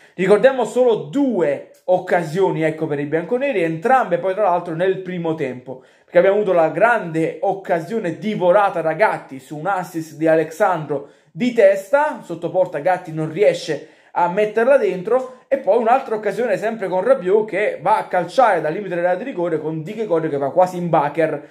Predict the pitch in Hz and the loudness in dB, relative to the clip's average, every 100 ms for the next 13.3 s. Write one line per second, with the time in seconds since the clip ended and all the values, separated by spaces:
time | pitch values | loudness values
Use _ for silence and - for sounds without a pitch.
0 | _ - 135 160 233 233 220 196 165 185 | _ -10 -8 -2 0 2 0 0 2 4
1 | 180 175 175 175 156 156 156 151 160 160 | 4 -2 -4 -4 -4 -4 -4 -2 0 0
2 | 156 156 151 143 117 123 131 180 170 156 | -2 -4 -6 -8 -8 -8 -6 -4 -2 0
3 | 160 190 190 165 160 - 196 185 151 160 | 0 0 -2 -6 -6 -2 2 4 2 -2
4 | 156 151 214 202 - 247 254 311 311 - | -6 -6 0 0 2 -2 0 -2 -2 -10
5 | - _ - 208 214 226 214 233 170 165 | -20 _ -4 2 2 4 2 2 0 -8
6 | 165 185 262 269 214 175 160 160 160 156 | -8 0 6 8 6 4 -4 -10 -8 -6
7 | 156 160 180 151 139 135 139 190 202 170 | -6 -6 -8 -10 -8 -8 -6 0 2 2
8 | 156 147 165 175 175 175 214 156 135 165 | 0 -4 -4 -4 -4 -2 -2 0 -2 -2
9 | 165 - - - 165 170 165 185 175 156 | -2 -6 -20 -4 4 4 4 -2 -4 -2
10 | 190 180 151 151 151 147 - 147 151 135 | -2 -2 -4 -2 0 0 0 -2 -2 0
11 | 110 143 143 139 - 170 151 143 143 175 | -2 -4 -6 -12 0 2 2 2 0 -2
12 | 156 143 143 147 147 165 160 160 175 170 | -2 -4 -4 -6 -6 -8 -8 -4 0 0
13 | 135 123 | 0 -8